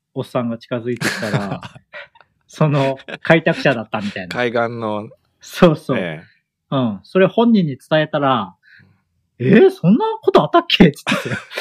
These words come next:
Speaker 2: <laughs> あ、お知り合いだったんですね。
Speaker 1: あ、そうです、そうです。
Speaker 2: ああ。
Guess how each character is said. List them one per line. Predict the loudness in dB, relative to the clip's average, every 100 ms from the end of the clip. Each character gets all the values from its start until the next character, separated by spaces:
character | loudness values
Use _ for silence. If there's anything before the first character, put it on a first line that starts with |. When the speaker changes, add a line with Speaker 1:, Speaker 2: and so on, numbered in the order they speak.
| -10 -10 -12 -2 4 4 2 -8 -8 -8 -6 -4
Speaker 2:
<laughs> | -4 -6 -4
あ、 | 4
お | 4 4
知 | 2
り | 2 2
合 |
い | 2
だ | 0
っ |
た | -4 -12
ん |
で | -10
す | -10
ね。 | -10 -12 _ _ _
Speaker 1:
あ、 | 2 6
そ | 6
う |
で | 6
す、 | 2
そ | -2
う |
で | -2
す。 |
Speaker 2:
あ | -2 -2 -2
あ。 | -4